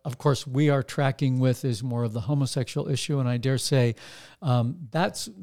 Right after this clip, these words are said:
a little bit more, uh, uh, the, the, the point, uh, of controversy, I think, simply because this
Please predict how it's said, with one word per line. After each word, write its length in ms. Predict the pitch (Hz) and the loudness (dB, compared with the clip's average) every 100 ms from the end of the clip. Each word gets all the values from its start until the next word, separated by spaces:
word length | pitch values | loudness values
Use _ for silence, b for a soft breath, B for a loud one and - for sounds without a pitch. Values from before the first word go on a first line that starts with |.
| 170 | -10
a 120 | 170 | -4
little 400 | 151 165 196 240 | -2 2 2 2
bit 260 | 190 208 165 | 4 2 2
more, 640 | 156 165 165 165 156 151 B B B B - | 0 2 2 0 0 -4 B B B B -10
uh, 300 | 139 135 131 - _ - | -6 -4 -6 -10 _ -10
uh, 280 | 147 151 160 196 147 131 | -8 -8 -10 -16 -20 -8
the, 260 | 151 143 151 | -4 -4 -6
the, 340 | 160 147 151 160 | -10 -6 -6 -4
the 140 | 135 | -8
point, 720 | - - 180 175 170 - - - - | -8 -4 0 2 0 -4 -12 -14 -12
uh, 400 | 139 139 139 151 - _ _ - 240 | -8 -6 -8 -10 -14 _ _ -20 -12
of 200 | 139 - | -12 -10
controversy, 1160 | - - 208 240 - 139 123 117 - 127 120 120 B B B | -14 -6 -4 -4 -4 -2 -2 -2 -2 -2 -2 -4 B B B
I 140 | 156 131 | -4 -4
think, 560 | - - 185 170 147 - b b | -4 -2 2 2 -2 -10 b b
simply 720 | - - - - 226 233 185 160 | -6 0 2 6 6 6 4 4
because 640 | 147 - 147 131 123 - | 2 2 4 4 4 2
this 440 | 170 117 175 - | 0 4 4 4